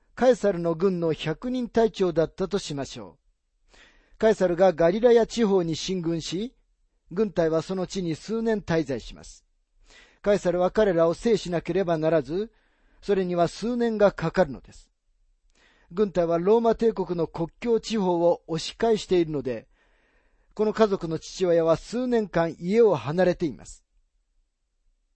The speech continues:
その間息子はとても大きく成長しました。そして父親はある時彼に言います。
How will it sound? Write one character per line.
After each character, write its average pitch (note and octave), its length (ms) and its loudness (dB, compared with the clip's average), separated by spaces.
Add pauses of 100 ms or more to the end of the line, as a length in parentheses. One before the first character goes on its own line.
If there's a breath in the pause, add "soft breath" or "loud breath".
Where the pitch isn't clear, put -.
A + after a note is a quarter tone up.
(1300 soft breath)
そ A3 160 -4
の C4 120 -2
間 B3 240 0
息 F#3 220 -4
子 G3 120 -2
は F#3+ 180 6
と F3+ 180 -4
て B3 140 -4
も B3 180 2
大 B3 80 2
き - 120 -14
く G#3 180 -6
成 F#3 240 2
長 F#3 160 -4
し C3+ 140 -12
ま F#2+ 100 -16
し - 80 -20
た。 - 160 -20 (520 soft breath)
そ A3 160 0
し G#3+ 80 -2
て A#3 140 -2
父 - 380 -10
親 B3 180 4
は F#3+ 160 4
あ A3+ 60 6
る G3+ 80 -2
時 G3+ 260 -6
彼 G#3 300 2
に G3+ 80 -2
言 D#3+ 80 -2
い - 20 -6
ま G2+ 140 -14
す。 - 160 -20